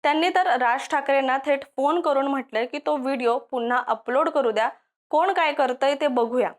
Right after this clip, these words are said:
दुसऱ्या बाजूला काही राजकीय नेत्यांनी भावना दुखावल्याचं कारण देत सुदामेंवर कारवाईची मागणी सुद्धा केली. त्यानंतर हा वाद फक्त कलाकार vs धार्मिक संघटना एवढाच न राहता अभिव्यक्ती स्वातंत्र्य vs धार्मिक भावना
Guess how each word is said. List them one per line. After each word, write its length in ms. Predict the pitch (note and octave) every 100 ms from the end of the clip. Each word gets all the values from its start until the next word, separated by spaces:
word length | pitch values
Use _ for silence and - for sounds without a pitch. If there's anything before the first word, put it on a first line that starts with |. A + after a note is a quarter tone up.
| _
दुसऱ्या 300 | A3+ A#3+ C#4
बाजूला 420 | D#4 C#4+ C4+ B3+
काही 300 | - C4 B3+
राजकीय 500 | F#4 D4+ A#3+ B3 C4+
नेत्यांनी 440 | C4+ A#3 A3 G#3+ A#3+
भावना 400 | C4 A#3 G#3+ A#3
दुखावल्याचं 640 | A#3 - B3+ C4+ A#3+ B3
कारण 420 | B3 B3 G#3 C#4+ C#4+
देत 140 | B3 - _ _ _ -
सुदामेंवर 680 | D#4 D#4+ E4+ D4+ C#4 C4+ F4
कारवाईची 760 | - B3+ A3+ B3 C4 - C4+
मागणी 400 | D4+ A#3 A3+ A#3+
सुद्धा 280 | B3+ G#3+ G3+
केली. 300 | G3+ F#3 F#3+ -
त्यानंतर 460 | C4+ C#4+ D4+ C#4 C#4
हा 180 | C4+ B3+
वाद 260 | B3 A3 A3+ -
फक्त 260 | C4+ - F#4 -
कलाकार 440 | A3+ A3+ A3+ C4+
vs 360 | C4+ C4+ D#4 F4
धार्मिक 480 | B3+ B3 A#3 C#4 D4+
संघटना 580 | - A#3+ A#3+ B3+ C#4 C#4
एवढाच 480 | A#3 A3 A3+ D#4 D#4+
न 60 | C4+
राहता 500 | B3+ B3 A3 F#3+ A3+ - _ _ -
अभिव्यक्ती 520 | C4+ E4+ E4+ E4+ E4+
स्वातंत्र्य 720 | E4+ C#4 B3 C#4 C#4 A#3+ B3 C4
vs 440 | A3 A3 C4 D4+ -
धार्मिक 600 | A#3 A#3 A3+ A3+ C#4 D4
भावना 380 | A#3+ B3 B3+ A3